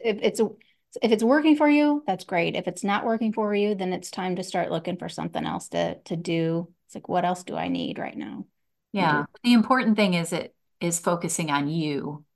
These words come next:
Speaker 1: Mm-hmm. That you're
Speaker 2: Even if
Speaker 1: getting
Speaker 2: it's
Speaker 1: that time for yourself
Speaker 2: Yeah, even
Speaker 1: in
Speaker 2: it's
Speaker 1: the
Speaker 2: like
Speaker 1: morning.
Speaker 2: ten minutes, fifteen minutes, you
Speaker 1: It
Speaker 2: know?
Speaker 1: makes a huge difference besides rolling out of bed and just starting your day. I mean,
Speaker 2: Yeah, it
Speaker 1: and that's
Speaker 2: absolutely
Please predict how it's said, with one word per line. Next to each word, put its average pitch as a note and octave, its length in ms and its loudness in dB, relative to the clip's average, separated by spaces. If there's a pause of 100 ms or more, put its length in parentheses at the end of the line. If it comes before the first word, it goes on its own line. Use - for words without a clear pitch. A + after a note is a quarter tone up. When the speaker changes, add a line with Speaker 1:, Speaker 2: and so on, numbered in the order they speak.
(180)
Speaker 1:
Mm-hmm. A3 300 2
That - 120 0
you're G3 120 2
Speaker 2:
Even G3 120 0
if - 0 -
Speaker 1:
getting A#3+ 240 8
Speaker 2:
it's G3+ 100 -2
Speaker 1:
that - 180 -8
time E3+ 220 0
for F3 100 -6
yourself - 600 -4
Speaker 2:
Yeah, E3 440 4
even G3+ 160 2
Speaker 1:
in G#3+ 60 6
Speaker 2:
it's F3 100 2
Speaker 1:
the - 40 2
Speaker 2:
like F#3+ 140 2
Speaker 1:
morning. - 160 -12
Speaker 2:
ten F3+ 180 -6
minutes, D3+ 300 -4
fifteen F3 420 -4
minutes, - 580 -6
you D#3+ 100 -6
Speaker 1:
It D3 80 0
Speaker 2:
know? - 60 4
Speaker 1:
makes D3+ 200 -2
a A3 100 -4
huge B3 580 -2
difference E3+ 340 -4
besides F3+ 380 -2
rolling G3 380 2
out F3 140 2
of F3 80 -4
bed E3+ 260 4
and E3 120 -4
just E3 160 -8
starting E3+ 400 -6
your - 120 -8
day. - 360 -10 (260)
I E3+ 80 -6
mean, E3 380 -4
Speaker 2:
Yeah, - 680 -8
it - 60 -4
Speaker 1:
and A#3 140 6
that's C#4+ 180 4
Speaker 2:
absolutely - 200 -16